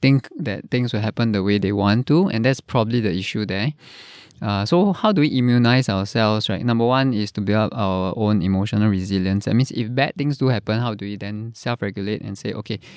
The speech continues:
it's all right, it's okay." You know, we learn from this and we are prepared to then sieve out what's, um,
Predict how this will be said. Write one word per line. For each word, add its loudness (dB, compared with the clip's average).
it's -2
all 4
right, -2
it's -10
okay." -6
You -2
know, -2
we -2
learn 0
from 0
this -2
and -6
we -4
are -6
prepared -4
to -6
then 0
sieve 0
out 2
what's, -6
um, -2